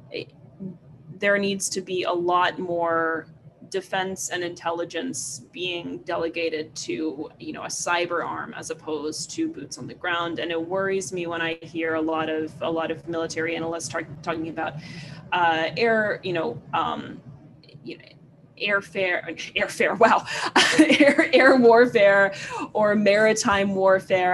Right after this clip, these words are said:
and then just nothing on critical infrastructure and, and cyber defense. So, um, another point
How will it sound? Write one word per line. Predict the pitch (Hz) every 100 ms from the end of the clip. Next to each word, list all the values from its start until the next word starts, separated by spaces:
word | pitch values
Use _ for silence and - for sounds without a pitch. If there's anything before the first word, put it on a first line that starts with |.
| -
and | 185 185
then | 190 190
just | 180 180 -
nothing | 180 175 185 - 170 165 160
on | 170 170 160
critical | - 165 165 160 160
infrastructure | 160 - - - - - -
and, | 135 139
and | -
cyber | - 147 139 147
defense. | - - - - - -
So, | - - 170 165 160 - - - - - - -
um, | 175 170 165 165 160 - -
another | 202 196 185
point | 175 - 180 165